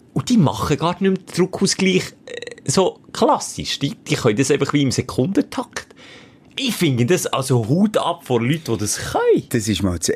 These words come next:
Speaker 2: eine Faszinierende an denen. Das andere Faszinierende ist, wie lange die die Luft können anhalten.
Speaker 1: Das geht,
Speaker 2: Das
Speaker 1: das
Speaker 2: sind
Speaker 1: kommt noch
Speaker 2: fünf
Speaker 1: dazu.
Speaker 2: Minuten.
Speaker 1: Jenseits lang. Und vor allem, was ich scheiße finde,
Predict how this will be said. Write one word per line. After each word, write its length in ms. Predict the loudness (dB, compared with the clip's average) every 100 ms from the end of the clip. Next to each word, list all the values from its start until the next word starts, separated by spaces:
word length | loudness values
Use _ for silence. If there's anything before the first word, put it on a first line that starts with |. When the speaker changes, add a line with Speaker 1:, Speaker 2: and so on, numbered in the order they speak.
| 0
Speaker 2:
eine 640 | 2 2 0 0 0 0 0
Faszinierende 920 | -2 -2 -2 0 2 4 2 2 2
an 60 | 2
denen. 280 | 0 -2 -6
Das 120 | -10 -8
andere 500 | -2 0 2 2 2
Faszinierende 920 | 0 -2 -2 0 2 4 2 2 2 2
ist, 400 | 2 0 0 0
wie 160 | 2
lange 480 | 2 2 0 0 0
die 240 | 2 0
die 140 | 0 0
Luft 420 | 0 0 -2 -4
können 160 | -2 -2
anhalten. 500 | -2 -6 -6 -8 -4
Speaker 1:
Das 160 | -2
geht, 200 | -2 -2
Speaker 2:
Das 100 | -2 0
Speaker 1:
das 160 | 0
Speaker 2:
sind 100 | 2
Speaker 1:
kommt 160 | 2 0
noch 60 | 0
Speaker 2:
fünf 60 |
Speaker 1:
dazu. 220 | 0 2
Speaker 2:
Minuten. 760 | 4 2 0 -2 0 2 2 0 -10 _ _ -20 -12 -2
Speaker 1:
Jenseits 800 | 2 2 2 0 0 -2 -2 0
lang. 340 | 0 0 -4 -14 -4
Und 140 | -2 0
vor 100 | 0
allem, 160 | 2
was 160 | 0 -2
ich 240 | 0 0
scheiße 400 | 0 0 0 -2
finde, 240 | -2 -4